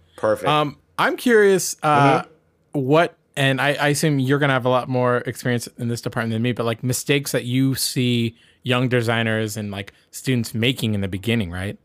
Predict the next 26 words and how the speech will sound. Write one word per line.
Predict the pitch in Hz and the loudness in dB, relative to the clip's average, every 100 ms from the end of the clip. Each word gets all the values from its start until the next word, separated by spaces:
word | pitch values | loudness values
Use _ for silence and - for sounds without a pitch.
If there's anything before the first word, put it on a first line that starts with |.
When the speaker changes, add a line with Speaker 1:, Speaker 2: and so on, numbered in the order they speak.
| - | -4
Speaker 2:
And | 131 | 2
I | 135 | 4
know | 165 | 6
Speaker 1:
Yes. | 165 | 4
Speaker 2:
we've | 160 | 4
gone | 147 139 | 2 2
over | 135 131 | 2 2
a | 113 | 2
lot, | 107 123 139 | 2 2 0
but | 110 | -2
if | 107 | -2
there's | 117 107 | -4 -2
anything | 113 113 110 | -2 -2 -4
maybe | 104 104 | -4 -6
we | |
didn't | 90 101 101 | -8 -8 -8
touch | 113 117 | -8 -6
on | 127 123 120 | -4 -4 -4
or | 101 95 | -4 -4
Speaker 1:
Biggest | 165 156 156 | 2 4 4
one | 147 143 | 2 2
would | 131 123 | 4 4
have | 123 - | 2 0
to | 113 | -4
be, | 117 113 113 | -4 -4 -2
obviously, | 120 117 - 113 107 107 | -2 -2 -4 -4 -4 -6